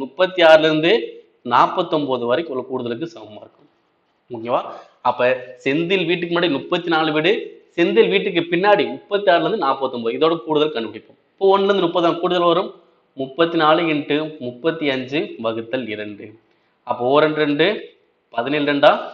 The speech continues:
முப்பத்தி நாலு. அப்ப முப்பத்தி ஐந்து into பதினேழு எவ்வளவு வரும் பாருங்க. முப்பத்தி ஐந்து into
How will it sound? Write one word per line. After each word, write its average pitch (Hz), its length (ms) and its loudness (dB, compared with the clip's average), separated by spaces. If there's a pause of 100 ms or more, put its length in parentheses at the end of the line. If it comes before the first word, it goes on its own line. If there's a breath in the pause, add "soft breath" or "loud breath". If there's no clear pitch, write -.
முப்பத்தி 110 420 -8
நாலு. 107 240 -6 (460 soft breath)
அப்ப 117 260 -2
முப்பத்தி 175 420 -2 (120)
ஐந்து 156 220 -2 (100)
into 123 240 -4 (280)
பதினேழு 120 400 -2
எவ்வளவு 107 240 -6
வரும் 120 220 -10
பாருங்க. - 220 -6 (800)
முப்பத்தி 135 400 -6
ஐந்து 131 260 -2
into 131 180 0